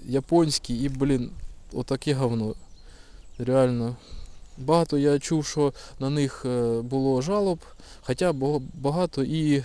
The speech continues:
позитивних відгуків. Ну, блін, у мене ще, у, у мене таке,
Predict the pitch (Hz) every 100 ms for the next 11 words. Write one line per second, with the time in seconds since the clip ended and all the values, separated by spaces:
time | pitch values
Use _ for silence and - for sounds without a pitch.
0 | - - 143 151 160 123 113 113 - -
1 | - - - - - 143 175 147 139 -
2 | 131 135 151 139 131 135 127 120 139 156
3 | 147 - 135 - 131 135 135 165 165 139
4 | 131 156 147